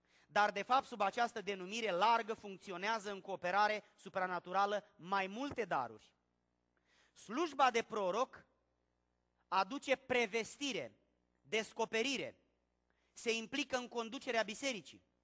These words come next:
dă orientare în slujire. Priviți, vă rog, Matei douăzeci și patru, douăzeci și patru. Doi, darul de prorocie, și acum vă rog să fiți atenți, frați și surori, este spontan, nu mai e permanent ca și slujba.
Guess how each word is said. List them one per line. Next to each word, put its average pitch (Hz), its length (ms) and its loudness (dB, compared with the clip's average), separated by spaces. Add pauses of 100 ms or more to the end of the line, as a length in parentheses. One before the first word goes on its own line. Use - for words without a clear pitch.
(500)
dă 139 240 2
orientare 226 680 2
în 202 60 -6
slujire. 185 560 -8 (600)
Priviți, 190 280 -4
vă 202 80 -4
rog, 220 160 -2
Matei 196 320 -4
douăzeci 196 220 -6
și - 60 -20
patru, 196 260 -4
douăzeci 175 220 -8
și - 60 -18
patru. 135 380 -6 (1400)
Doi, 131 520 -4 (520)
darul 285 600 4
de 190 160 -4
prorocie, 165 800 -4
și 117 100 -8
acum 226 220 -6
vă 220 80 -6
rog 226 120 -6
să 208 120 -10
fiți 190 180 -10
atenți, 165 300 -6
frați 135 200 -10
și 135 60 -16
surori, 113 360 -16 (340)
este 190 480 -6
spontan, 226 920 0 (300)
nu 175 140 -10
mai 247 200 2
e 226 40 0
permanent 214 540 0
ca 202 140 0
și 202 140 -8
slujba. 160 500 -10